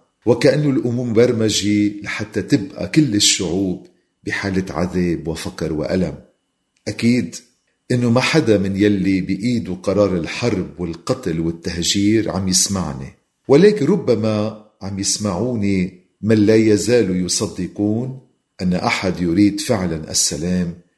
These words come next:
لبلادنا ومنطقتنا. حان الوقت لنتحد ونقول: كفى، لا نريد لا حرب ولا دمار ولا تشريد ولا تسليح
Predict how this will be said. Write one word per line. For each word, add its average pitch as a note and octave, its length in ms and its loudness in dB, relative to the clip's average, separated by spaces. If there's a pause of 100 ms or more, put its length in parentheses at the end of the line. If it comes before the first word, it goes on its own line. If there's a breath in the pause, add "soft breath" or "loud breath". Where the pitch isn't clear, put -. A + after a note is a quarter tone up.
لبلادنا F2 920 -2
ومنطقتنا. E2 760 -6 (380)
حان G2 300 -2
الوقت F2+ 640 -2 (280 soft breath)
لنتحد G2+ 720 -2
ونقول: G2 640 0 (120)
كفى، B2+ 300 -4 (440)
لا G2 180 4
نريد G2+ 520 2
لا F#2 100 -2
حرب F#2 320 -6 (340)
ولا E2 140 -6
دمار F2 540 -2 (300)
ولا E2+ 160 -6
تشريد F#2+ 680 -2 (420 soft breath)
ولا F#2 180 2
تسليح G#2 840 0